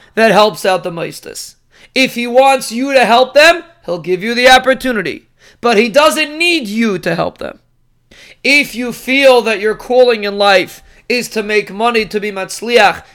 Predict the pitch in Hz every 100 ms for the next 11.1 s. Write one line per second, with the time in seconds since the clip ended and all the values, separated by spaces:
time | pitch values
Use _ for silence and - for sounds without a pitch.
0 | - 220 202 208 190 220 240 - 220 185
1 | 151 _ - 196 214 220 220 214 214 202
2 | 214 226 - 214 - 202 190 190 202 202
3 | 185 165 185 170 170 160 190 233 - _
4 | _ _ - - 233 240 233 226 233 226
5 | 214 208 185 185 170 170 269 - _ _
6 | 185 233 339 339 302 311 _ _ 175 185
7 | - 262 208 294 294 277 277 269 233 196
8 | - _ _ _ _ _ - 233 196 277
9 | 311 - 269 - - 285 302 262 226 214
10 | 220 302 285 262 294 226 185 175 131 -